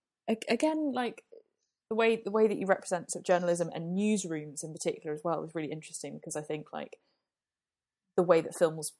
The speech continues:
um, project them are generally quite dramatic, but then actually The Post and, and Spotlight do manage to show quite a bit of the actual legwork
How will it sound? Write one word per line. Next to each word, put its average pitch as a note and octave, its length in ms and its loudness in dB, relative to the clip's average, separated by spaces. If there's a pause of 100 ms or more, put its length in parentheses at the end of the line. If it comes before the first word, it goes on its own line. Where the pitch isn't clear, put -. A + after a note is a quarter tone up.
(260)
um, D#3 360 -4
project - 300 -6
them D#3+ 180 -8
are D#3 360 -4
generally D3+ 300 -4
quite - 260 -12
dramatic, D3+ 600 -6 (920)
but F3 220 2
then D#3 340 0
actually D3+ 280 -2
The D#3+ 60 -6
Post D3+ 360 -6
and, D3+ 200 -8 (100)
and D3+ 260 -8
Spotlight - 500 -2
do D#3+ 160 -4
manage D#3 300 -8
to D#3+ 100 -8
show D3+ 280 -2
quite - 360 -2
a D3+ 60 -6
bit D3 320 -6
of D3+ 180 -6 (1200)
the E3+ 60 0
actual E3 320 -6
legwork F3+ 520 2